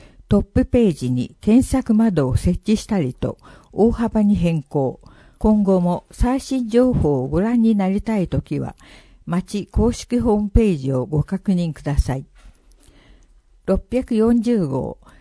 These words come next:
二千十九年一月一日。二千十八年十二月二十二日、二十年間、大井町長を務められた間宮常幸前町長から、現在の小田真一町長へと変わり、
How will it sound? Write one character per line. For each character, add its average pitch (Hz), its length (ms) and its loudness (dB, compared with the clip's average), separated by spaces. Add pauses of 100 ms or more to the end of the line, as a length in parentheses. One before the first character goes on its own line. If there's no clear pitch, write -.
(120)
二 180 120 -4
千 262 300 0
十 220 240 -2
九 226 280 -2
年 139 260 -4
一 160 260 -4
月 196 380 -8
一 151 140 -6
日。 135 360 -8 (840)
二 196 140 0
千 269 320 -2
十 240 220 -2
八 220 320 -6
年 139 280 -4
十 233 220 0
二 233 140 4
月 233 260 -2
二 220 200 2
十 156 240 -2
二 147 220 -4
日、 143 400 -8 (400)
二 202 180 2
十 240 240 -2
年 226 240 0
間、 175 420 -6 (120)
大 233 300 0
井 254 100 -4
町 226 340 -2
長 147 200 -4
を 139 60 -4
務 175 300 -2
め 175 60 -2
ら 156 140 -4
れ 135 100 -6
た - 200 -16 (340)
間 240 160 0
宮 202 240 -2
常 - 180 -10
幸 196 440 -2
前 220 220 2
町 208 280 -2
長 127 240 -6
か - 140 -14
ら、 123 200 -12 (340)
現 240 280 2
在 143 240 0
の 120 200 -4
小 175 100 0
田 233 140 0
真 226 260 2
一 - 240 -4
町 226 220 0
長 147 260 -2
へ 151 80 -2
と 131 180 -6
変 139 120 -6
わ 131 140 -8
り、 - 180 -14